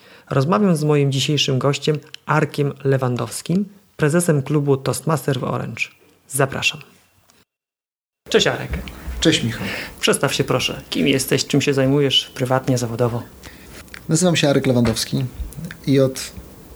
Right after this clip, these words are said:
Speaker 2: dziewięciu lat, e, zajmuję się wdrażaniem systemów informa-, informatycznych, e, w, w Orange'u. Właściwie w Orange'u pracuję w różnych wcieleniach.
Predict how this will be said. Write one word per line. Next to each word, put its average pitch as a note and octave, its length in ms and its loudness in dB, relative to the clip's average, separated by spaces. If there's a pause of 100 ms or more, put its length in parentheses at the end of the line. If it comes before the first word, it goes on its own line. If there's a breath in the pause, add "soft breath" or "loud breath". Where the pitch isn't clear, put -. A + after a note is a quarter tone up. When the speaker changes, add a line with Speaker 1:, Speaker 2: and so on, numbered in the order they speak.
Speaker 2:
dziewięciu D3+ 340 2
lat, B2+ 320 2 (720)
e, - 20 -6
zajmuję C3+ 400 0
się B2 320 0 (160)
wdrażaniem B2 480 2
systemów C3 340 0
informa-, B2 340 2
informatycznych, A#2+ 880 0 (440 loud breath)
e, A#2+ 280 -2
w, A#2 340 -6
w A#2 60 -2
Orange'u. A#2+ 500 4 (920)
Właściwie C#3 320 2
w B2 40 4
Orange'u B2 280 4
pracuję A#2 300 0
w - 20 -2
różnych A#2+ 240 4
wcieleniach. A2+ 440 0